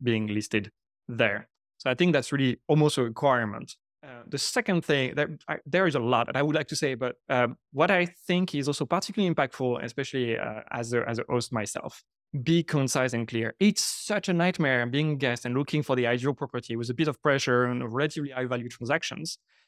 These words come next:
that I really like having a clear, concise summary.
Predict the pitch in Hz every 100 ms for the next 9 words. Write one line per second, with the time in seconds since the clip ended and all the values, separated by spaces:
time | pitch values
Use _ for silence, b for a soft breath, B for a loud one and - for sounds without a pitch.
0 | - 147 147 139 185 240 202 147 143 139
1 | 127 - _ - 123 123 123 123 - 127
2 | - - 123 123 117 - 117 113 120 113
3 | 110 - 113 101 104